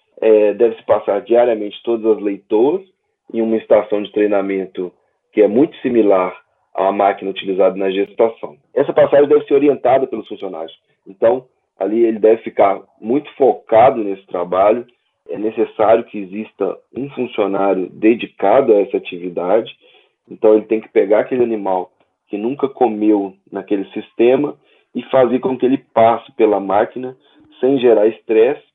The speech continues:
e identifique que ali é o lugar que ele vai se alimentar, ali é o local que ele pode ter segurança de fazer suas refeições. Então, é isso que faz com que a, a, o animal se treine,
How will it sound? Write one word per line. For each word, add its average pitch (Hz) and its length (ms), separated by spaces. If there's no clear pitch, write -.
e 135 140
identifique 135 760
que 147 120
ali 110 420
é 104 220
o 101 160
lugar 104 420
que - 80
ele 101 120
vai 95 240
se 110 60
alimentar, 113 680
ali 104 340
é 107 200
o 98 40
local 95 460
que 107 100
ele 95 80
pode 95 260
ter 98 180
segurança 113 840
de 104 200
fazer 101 260
suas 107 200
refeições. 107 680
Então, 98 260
é 104 60
isso 110 280
que 110 200
faz 107 240
com 110 140
que 104 240
a, 95 160
a, 95 220
o 101 120
animal 95 440
se 98 100
treine, 85 400